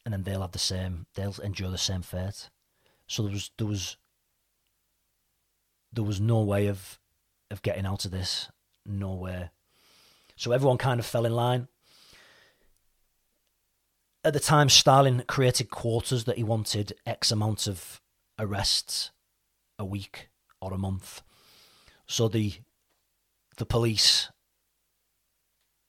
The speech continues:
went around getting as many confessions as they could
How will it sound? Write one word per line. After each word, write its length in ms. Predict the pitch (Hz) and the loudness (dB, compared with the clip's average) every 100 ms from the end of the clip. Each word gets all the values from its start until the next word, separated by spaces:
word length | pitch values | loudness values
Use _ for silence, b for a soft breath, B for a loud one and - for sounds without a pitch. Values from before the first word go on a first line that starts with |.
| _ | _
went 240 | 120 117 117 | -4 0 2
around 380 | 110 107 101 | 2 2 2
getting 220 | 101 95 101 | 0 -2 -2
as 120 | 98 | -2
many 160 | 101 | -2
confessions 480 | 104 101 101 98 98 | -2 -4 -2 -4 -4
as 100 | 95 | -6
they 60 | 95 | -10
could 340 | - 107 110 | -4 -4 -4